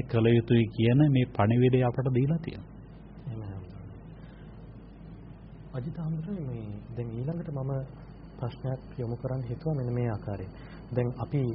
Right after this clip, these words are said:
Speaker 2: ගොඩක් වෙලාවට බෞද්ධ දර්ශනයේ අපි මල් පූජා කරන්න කියොත් අපි මේ කවිවල කියවෙනවා මේ මල් මෙන් සිත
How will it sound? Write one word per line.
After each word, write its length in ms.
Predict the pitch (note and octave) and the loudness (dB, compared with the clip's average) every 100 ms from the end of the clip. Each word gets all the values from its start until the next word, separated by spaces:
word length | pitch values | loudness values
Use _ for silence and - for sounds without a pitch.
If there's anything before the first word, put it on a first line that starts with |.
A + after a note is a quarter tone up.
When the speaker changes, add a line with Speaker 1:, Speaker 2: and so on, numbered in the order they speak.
| - | -2
Speaker 2:
ගොඩක් 320 | A2 A2+ C3 - | 0 2 0 0
වෙලාවට 380 | B2 B2+ B2 C3+ | 0 2 2 0
බෞද්ධ 340 | G#2+ G#2+ G#2 | 2 0 -2
දර්ශනයේ 600 | A2 G2 F#2 A#2 A#2 A#2 A2+ - - - | -2 -2 0 2 4 4 2 -2 -14 -4
අපි 240 | A2 A#2 G#2+ - - | -2 2 0 -2 -2
මල් 240 | A2+ A#2+ | 2 2
පූජා 360 | C3 C3+ A#2 A2+ | 4 4 6 4
කරන්න 260 | A2 G#2+ G2 | 4 2 0
කියොත් 240 | G2 G2 - | 0 -4 -4
අපි 240 | - B2 A#2 - - - - - - | -4 -2 -2 -4 -14 -14 -14 -14 -4
මේ 200 | A#2+ A2+ A2 - - | 2 2 0 -6 4
කවිවල 440 | B2+ C#3 C3 B2+ | 4 6 4 4
කියවෙනවා 560 | A#2+ A#2+ A#2 A2+ A#2 D#3 - - - - - - | 4 4 6 8 6 4 0 -12 -14 -14 -10 6
මේ 220 | B2 C#3 | 8 10
මල් 260 | C3 B2+ B2+ B2 | 10 8 8 6
මෙන් 240 | A#2 A#2 B2 | 4 6 4
සිත 240 | - A#2+ | 2 -2